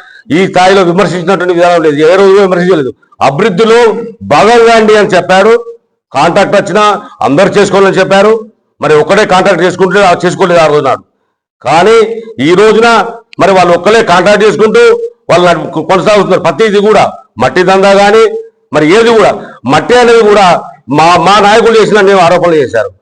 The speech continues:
మా నాయకులు పక్కా దాని మీద ఆ పర్మిషన్ తీసుకొచ్చి మాత్రమే చేయడం జరిగింది.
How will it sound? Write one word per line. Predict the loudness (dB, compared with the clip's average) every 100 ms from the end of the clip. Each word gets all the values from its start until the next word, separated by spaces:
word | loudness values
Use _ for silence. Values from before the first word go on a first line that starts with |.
| _ -4
మా | -2
నాయకులు | 2 0 2 2 2 0 -4 -16 -20 -4
పక్కా | -4 -2 -2 0 0 -2 -2
దాని | 0 0
మీద | 2 2 0 -4 -20 _
ఆ | -4
పర్మిషన్ | -2 0 0 0 0
తీసుకొచ్చి | -2 -2 -2 -2
మాత్రమే | -2 -2 -2 0 -2 -6 -20 -4 0
చేయడం | 2 2
జరిగింది. | 0 -2 -6 -8